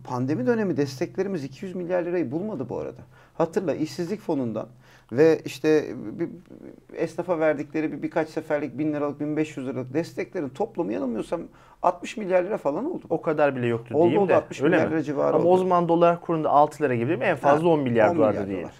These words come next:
Speaker 1: Yani şimdi baktığın zaman, e, öyle bir destek, yani bu şu anki parayla neler yapabileceğimizin basit bir örneği bu yani. Hani pandemi döneminde vermediğimiz desteği vatandaşa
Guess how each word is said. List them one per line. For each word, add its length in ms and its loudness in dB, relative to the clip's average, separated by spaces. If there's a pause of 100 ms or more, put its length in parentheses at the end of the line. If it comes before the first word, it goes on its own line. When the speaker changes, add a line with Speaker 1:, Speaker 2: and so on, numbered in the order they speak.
(100)
Speaker 1:
Yani 260 -2
şimdi 300 -4
baktığın 380 0
zaman, 360 -2 (600)
e, 40 -4 (760)
öyle 160 0
bir 60 -4
destek, 500 -4 (160)
yani 220 -6
bu 80 -8
şu 240 -6
anki 300 0
parayla 560 4 (420)
neler 300 2
yapabileceğimizin 880 -4
basit 340 -2
bir 60 0
örneği 420 0
bu 60 -2
yani. 300 -6 (100)
Hani 140 -14
pandemi 540 0
döneminde 560 0
vermediğimiz 680 4
desteği 400 0
vatandaşa 680 -4